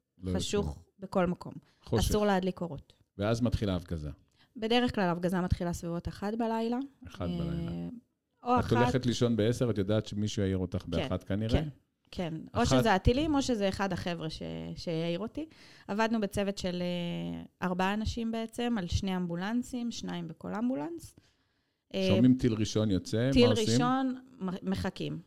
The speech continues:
Speaker 2: מתחילים להתלבש. עולים על מדים, מה שנקרא. שכפ"ץ, קסדה, בודקים שהפנסים עובדים.
Speaker 1: מחכים שתיגמר ההפגזה.
Speaker 2: הפגזה בדרך כלל היא בין, אה, שישה בומים לשנים עשר בומים, כי כל מערכה כזאת של,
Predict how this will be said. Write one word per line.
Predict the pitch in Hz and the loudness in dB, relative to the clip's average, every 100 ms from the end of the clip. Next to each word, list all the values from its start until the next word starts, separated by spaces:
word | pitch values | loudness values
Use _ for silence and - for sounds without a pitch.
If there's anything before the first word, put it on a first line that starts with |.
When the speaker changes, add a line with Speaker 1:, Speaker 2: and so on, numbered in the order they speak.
| 196 | 0
Speaker 2:
מתחילים | 190 - 214 220 | 4 4 4 0
להתלבש. | 208 196 170 131 127 - - - - - | 0 0 -2 -4 -6 -12 -18 -20 -14 -2
עולים | 180 208 220 | 4 6 6
על | 208 | 4
מדים, | 175 165 147 | 2 0 -2
מה | 143 | -2
שנקרא. | - 160 170 220 247 285 285 _ _ | -4 -4 -4 0 2 2 0 _ _
שכפ"ץ, | - 180 - 208 202 - | -6 -6 -2 0 0 -4
קסדה, | - 170 180 254 254 247 | -8 -6 0 2 4 0
בודקים | 190 185 190 190 | -4 -4 -4 -4
שהפנסים | - 175 165 165 - 190 175 | -4 -6 -6 -6 -4 -2 -2
עובדים. | 160 185 285 339 - _ - | -4 -2 -2 -2 -8 _ -6
Speaker 1:
מחכים | 85 95 104 | -4 -2 0
שתיגמר | 92 98 92 92 87 | 0 -2 0 2 2
ההפגזה. | 87 85 87 80 - _ | 0 0 -2 -2 -8 _
Speaker 2:
הפגזה | 202 190 190 208 196 220 220 220 214 - - | -2 -2 2 2 2 2 2 2 -2 -6 -8
בדרך | 196 185 202 196 - | -2 2 4 2 0
כלל | 190 175 | 0 0
היא | 175 | 0
בין, | 180 185 185 185 | 0 2 2 0
אה, | 180 170 175 | 0 0 0
שישה | - 180 - 240 | 0 -2 2 2
בומים | 226 233 226 220 | 4 4 4 4
לשנים | 185 170 226 226 | 4 2 2 2
עשר | 240 - 233 | 0 -2 -4
בומים, | 220 240 240 247 240 | -2 0 0 0 -2
כי | 196 | -6
כל | - 202 202 | -4 -2 0
מערכה | 208 180 170 - | 0 -2 -4 -6
כזאת | 190 190 180 | -6 -6 -6
של, | - 180 175 | -6 -6 -4